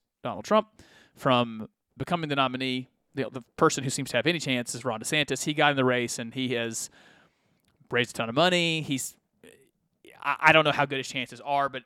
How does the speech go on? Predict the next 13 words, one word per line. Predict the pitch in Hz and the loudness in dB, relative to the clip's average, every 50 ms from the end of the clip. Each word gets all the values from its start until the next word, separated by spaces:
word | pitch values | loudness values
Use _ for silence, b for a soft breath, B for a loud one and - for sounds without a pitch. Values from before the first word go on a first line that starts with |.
| _ | _
if | - 135 139 | -14 -10 -8
anyone | 135 131 123 120 | -8 -6 -6 -4
has | 127 127 123 120 | -2 -2 -2 -2
a | |
chance, | - - 117 113 - | -4 -8 -10 -10 -8
it's | 110 - | -10 -10
him. | - 98 - - - _ _ _ _ _ b b b b b b b b b _ _ _ _ _ _ _ - | -10 -10 -12 -14 -18 _ _ _ _ _ b b b b b b b b b _ _ _ _ _ _ _ -2
I | 160 165 185 196 208 214 214 214 214 208 - _ _ _ _ _ _ - | 0 2 2 2 2 2 2 0 -2 -6 -12 _ _ _ _ _ _ -6
just | 156 151 - 160 | -6 -4 -2 0
want | 156 - - | -2 -2 -2
to | - | -6
toss | - - 165 147 139 - | -2 2 2 2 4 2
out | 147 127 131 123 - | 2 2 0 0 -2